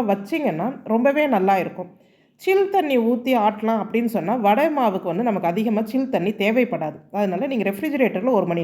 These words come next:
நேரம் வச்சிருங்க, கண்டிப்பா மாவு நல்லாவே வரும். இப்ப நான் எல்லாத்தையுமே நல்லா நைஸா அரைச்சு எடுத்துட்டேன். நீங்க இன்னுமே குறைவா தண்ணி, ஒரு ரெண்டு ஸ்பூன் அந்த மாதிரி சேர்த்து அரைங்க. மாவு அரைச்சு எடுத்ததுக்கப்புறம் ஒரு ரெண்டு,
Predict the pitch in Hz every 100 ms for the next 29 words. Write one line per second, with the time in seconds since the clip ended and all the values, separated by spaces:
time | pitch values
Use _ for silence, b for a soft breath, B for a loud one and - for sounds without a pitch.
0 | 175 220 165 - 214 170 240 311 B B
1 | B 214 247 269 285 262 190 196 170 160
2 | 165 180 151 160 - b b b - 311
3 | 269 202 208 208 220 262 214 202 233 233
4 | 185 220 226 277 180 180 233 - - 175
5 | 165 - _ b b - 302 262 254 294
6 | 330 320 254 269 269 285 247 220 202 202
7 | 214 240 247 - 311 269 190 202 240 226
8 | 220 226 269 185 165 160 - 208 247 302
9 | 262 196 240 294 220 175 170 156 - 202
10 | - B B B 220 220 254 320